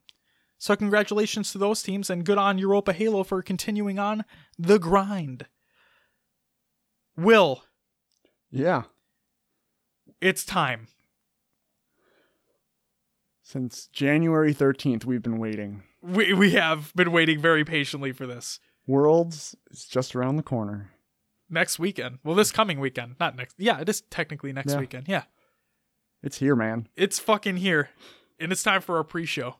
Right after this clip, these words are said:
Speaker 1: So, first and foremost, I just wanna read this real quick. I know I didn't read any of the, the news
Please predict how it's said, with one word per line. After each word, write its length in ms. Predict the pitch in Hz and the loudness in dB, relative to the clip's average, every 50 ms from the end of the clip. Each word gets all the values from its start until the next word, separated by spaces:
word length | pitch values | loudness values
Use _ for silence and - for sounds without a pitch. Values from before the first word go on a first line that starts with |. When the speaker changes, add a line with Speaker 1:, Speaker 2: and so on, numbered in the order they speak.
| _ _ _ _ _ _ _ _ _ _ _ _ _ _ _ _ _ _ _ _ _ _ _ | _ _ _ _ _ _ _ _ _ _ _ _ _ _ _ _ _ _ _ _ _ _ _
Speaker 1:
So, 500 | _ - - - 208 202 190 185 175 170 - _ _ _ _ _ _ _ _ _ _ _ _ _ _ _ _ _ _ _ _ _ _ - | _ -2 2 6 6 8 8 6 4 2 -2 _ _ _ _ _ _ _ _ _ _ _ _ _ _ _ _ _ _ _ _ _ _ 4
first 280 | 247 269 277 - - | 4 4 6 4 2
and 120 | 269 233 - | 0 0 4
foremost, 680 | - 220 202 190 180 175 170 170 - - - - - _ _ _ _ _ _ _ _ _ _ _ _ _ _ _ | 4 6 6 6 6 4 4 2 0 -2 -6 -10 -14 _ _ _ _ _ _ _ _ _ _ _ _ _ _ _
I 80 | 160 185 | 2 2
just 120 | 214 - | 2 4
wanna 160 | - 240 220 214 | 4 2 4 4
read 200 | 214 208 180 156 | 4 2 4 2
this 180 | 170 151 - | 0 0 0
real 120 | 160 147 139 | 0 -2 0
quick. 400 | - - 135 135 - - - _ _ _ _ _ _ _ _ _ | 0 -2 -2 -2 -4 -10 -16 _ _ _ _ _ _ _ _ _
I 80 | - 156 | 0 2
know 160 | 180 196 208 | 6 6 6
I 60 | 220 | 6
didn't 180 | 220 240 226 214 | 6 4 2 2
read 140 | 233 233 214 | 2 2 2
any 180 | 220 214 214 | 2 2 2
of 60 | 208 175 | 2 2
the, 180 | 185 190 196 - | 2 0 -2 -6
the 240 | - 180 180 170 190 | -8 -4 0 2 4
news 580 | 196 226 277 269 190 151 143 143 151 - - | 6 6 6 6 6 4 2 0 0 -2 -2